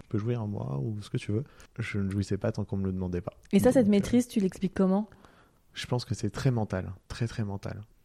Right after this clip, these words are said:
Speaker 1: Tout est contrôlé par le cerveau, en tout cas c'est, c'est mon recul. Voilà,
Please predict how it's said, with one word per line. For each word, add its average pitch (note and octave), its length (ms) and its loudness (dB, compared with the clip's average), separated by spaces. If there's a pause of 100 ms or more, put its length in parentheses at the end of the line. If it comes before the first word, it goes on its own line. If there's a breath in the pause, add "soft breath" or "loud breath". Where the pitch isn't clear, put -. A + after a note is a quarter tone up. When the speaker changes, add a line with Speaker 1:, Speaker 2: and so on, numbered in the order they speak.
(560)
Speaker 1:
Tout - 260 -2
est A2 60 2
contrôlé G#2 480 0
par F#2+ 200 -2
le F#2 120 0
cerveau, F#2+ 440 -4
en A#2 60 -8
tout - 100 -20
cas G#2 160 -6
c'est, F#2+ 320 -6
c'est - 220 -10
mon F#2 160 -4
recul. G2+ 420 -2 (640 loud breath)
Voilà, F2 180 -2